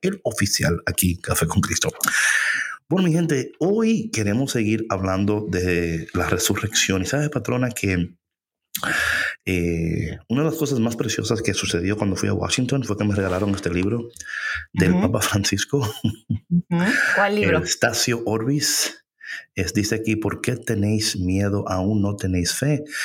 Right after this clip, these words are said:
Speaker 1: El Papa ante la pandemia.
Speaker 2: Mm.
Speaker 1: Entonces, él da un mensaje aquí. Este mensaje es del veinte veinte, ¿no? Pero hay aquí, eh, hay un mensaje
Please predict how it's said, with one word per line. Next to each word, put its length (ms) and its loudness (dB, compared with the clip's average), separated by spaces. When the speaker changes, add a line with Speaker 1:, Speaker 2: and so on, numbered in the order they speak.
Speaker 1:
El 240 0
Papa 460 -2
ante 340 0
la 180 -2
pandemia. 640 0
Speaker 2:
Mm. 420 4
Speaker 1:
Entonces, 340 4
él 160 2
da 100 2
un 80 2
mensaje 400 0
aquí. 260 0
Este 200 -2
mensaje 340 0
es 60 0
del 160 0
veinte 280 -2
veinte, 340 0
¿no? 240 0
Pero 480 -2
hay 400 0
aquí, 840 0
eh, 800 2
hay 220 0
un 220 0
mensaje 580 0